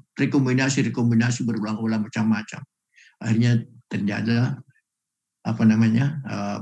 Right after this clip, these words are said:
variasi nomor. Seperti itu juga. Ya, polisi cuma punya dua modal.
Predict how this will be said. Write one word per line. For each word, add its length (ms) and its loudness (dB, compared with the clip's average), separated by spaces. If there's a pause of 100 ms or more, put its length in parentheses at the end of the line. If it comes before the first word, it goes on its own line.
variasi 480 0
nomor. 480 -6
Seperti 320 0
itu 240 4
juga. 240 2 (1040)
Ya, 120 -6
polisi 400 4
cuma 320 2
punya 240 0
dua 320 2 (280)
modal. 440 -4